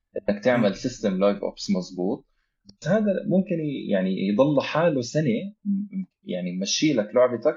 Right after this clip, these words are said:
Speaker 1: بدون ما أنت تضيف عليها أي شيء. بس كونتنت.
Speaker 2: وي-، ويفضل من، من البداية لازم تكون متخطط لها، لأنه
Speaker 1: طبعًا،
Speaker 2: لما بدنا نحكي
Speaker 1: طبعًا،
Speaker 2: اللايف أوبس،
Speaker 1: مية بالمية.
Speaker 2: ما، إيه، اللايف أوبس خلي، خليني بس to, to break it down a little bit، آه،
Speaker 1: إيه.
Speaker 2: للناس اللي يسمعونا.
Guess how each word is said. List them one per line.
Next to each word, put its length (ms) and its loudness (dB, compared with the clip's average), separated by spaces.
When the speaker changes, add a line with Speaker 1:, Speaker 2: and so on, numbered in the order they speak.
Speaker 1:
بدون 200 2
ما 100 0
أنت 160 -6
تضيف 500 0
عليها 360 -2
أي 180 -2
شيء. 260 -8
بس 60 -10
كونتنت. 420 -2
Speaker 2:
وي-، 340 2
ويفضل 540 2
من، 300 -2
من 120 2
البداية 440 0
لازم 360 -4
تكون 220 -12
متخطط 520 -14
لها، 240 -10
لأنه 800 -10
Speaker 1:
طبعًا، 100 10
Speaker 2:
لما 120 4
بدنا 180 -2
نحكي 100 -8
Speaker 1:
طبعًا، 120 6
Speaker 2:
اللايف 240 4
أوبس، 180 2
Speaker 1:
مية 80 -2
بالمية. 140 -4
Speaker 2:
ما، 280 -4
إيه، 200 -2
اللايف 240 -2
أوبس 200 -6
خلي، 220 -4
خليني 340 -4
بس 400 -8
to, 40 -2
to 220 -8
break 200 -6
it 140 -6
down 300 -4
a 60 -6
little 360 -8
bit، 280 -14
آه، 520 -10
Speaker 1:
إيه. 260 -18
Speaker 2:
للناس 420 -4
اللي 140 -6
يسمعونا. 580 -6